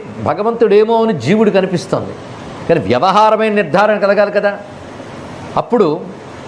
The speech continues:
ఈయన మాట్లాడుతూ తన గురించి చెప్పుకున్నాడు, "నేను వసుదేవుడి యొక్క కొడుకుని" అన్నాడు. అనగానే ఆయన అప్పుడు చెప్పడం మొదలుపెట్టాడు. ఇక్కడ నమస్కారం చేసి నారాయణ అని పాదాల మీద పడిపోయాడు. వసుదేవుడు కొడుకు అనగానే వెంటనే నమస్కరించాడు. "ఎన్నాళ్ళు నిద్రపోయాడు కదా, ఇంత జ్ఞాపకం ఉందా?" అంటే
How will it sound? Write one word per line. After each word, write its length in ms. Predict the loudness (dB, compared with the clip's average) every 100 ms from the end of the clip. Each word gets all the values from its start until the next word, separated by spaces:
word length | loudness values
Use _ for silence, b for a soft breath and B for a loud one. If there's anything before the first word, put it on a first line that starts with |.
| -16 -16 -4 0
ఈయన 160 | 2
మాట్లాడుతూ 840 | 2 0 0 0 2 2 2 2 0 0
తన 200 | 2 0
గురించి 180 | 0 0
చెప్పుకున్నాడు, 420 | 0 0 0 -2 -4 -14 -16 -16 -16 -16 -16 -16 -16 -6 0
"నేను 520 | 2 2 0 -2 -6 -10 -14 -16 -16 -16 -16 -12 -2
వసుదేవుడి 520 | 0 2 4 4 4
యొక్క 220 | 2 0
కొడుకుని" 640 | 0 0 0 0 0 -2 -6 -10 -14 -16 -6 -4
అన్నాడు. 580 | -4 -6 -10 -12 -4
అనగానే 260 | 0 2 2
ఆయన 220 | 2 2
అప్పుడు 240 | 0 0 0
చెప్పడం 320 | 0 -2 -2
మొదలుపెట్టాడు. 440 | -2 -2 -2 -2
ఇక్కడ 220 | -4 -8 -10 -14 -16 -14 -14 -14 -8 -2
నమస్కారం 640 | 0 0 2 4 4 4
చేసి 220 | 2 4
నారాయణ 420 | 4 4 6 6 4
అని 180 | 4
పాదాల 300 | 4 4 2
మీద 160 | 0 2
పడిపోయాడు. 380 | 2 2 2 2
వసుదేవుడు 440 | 2 4 4 4
కొడుకు 300 | 2 2 4
అనగానే 500 | 2 4 2 0 -2 0
వెంటనే 220 | 0 2
నమస్కరించాడు. 840 | 0 0 0 0 0 -2 -4 -2
"ఎన్నాళ్ళు 380 | 0 2 0 0
నిద్రపోయాడు 400 | 2 2 4 4
కదా, 180 | 2 2
ఇంత 220 | 2 0
జ్ఞాపకం 420 | 2 2 0 -2
ఉందా?" 220 | 2 2
అంటే 460 | 2 2 0 0